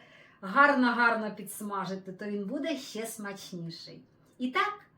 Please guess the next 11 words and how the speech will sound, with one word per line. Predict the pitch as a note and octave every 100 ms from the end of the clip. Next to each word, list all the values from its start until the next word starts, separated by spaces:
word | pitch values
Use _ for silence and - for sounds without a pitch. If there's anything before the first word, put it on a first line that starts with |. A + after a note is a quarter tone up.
| _
запікаємо. | F3+ A#3 B3+ C#4 F#3 E3+ E3 D#3+ E3 F3 _ _ _ _ _ _ _ _ - - - - - - - - - - - - - -
І | B3+
погляньте, | D#4 D#4+ G4 F4 D4
який | C#4 C#4 D#4+
же | C4+ B3
ж | G3+
гарний | G#3+ F#4+ E4+ D4+ B3
у |
нас | C4+ C4+
запікся | A3 A3 B3 B3+ - G#3
перчик. | - F3 E3+ - F3 E3